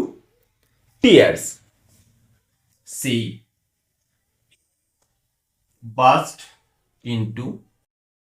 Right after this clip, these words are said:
tears। She burst into tears, পুরো সেন্টেন্সটা লিখি, at the sight of her son's misery। At the sight, এস আই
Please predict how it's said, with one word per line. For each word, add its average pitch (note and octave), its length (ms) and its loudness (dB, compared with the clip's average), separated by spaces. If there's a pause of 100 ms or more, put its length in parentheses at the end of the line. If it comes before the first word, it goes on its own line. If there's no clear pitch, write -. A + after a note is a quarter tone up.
(800)
tears। D#3+ 440 -4 (1900)
She D3 100 0 (140)
burst G3+ 260 8 (140)
into D#3 160 8 (100)
tears, C#3 340 10
পুরো G3+ 220 8
সেন্টেন্সটা D3 400 8
লিখি, G#3 180 4 (140)
at C3+ 140 6
the C#3+ 160 6
sight G3+ 240 8 (160)
of D3+ 80 10 (120)
her A3+ 120 8 (160)
son's C#4+ 280 0 (100)
misery। A2+ 400 -6 (1300)
At A#2+ 80 -6 (400)
the G#2 140 -4 (1300)
sight, G#2+ 320 -4 (640)
এস D#3+ 100 -4 (220)
আই D3+ 80 0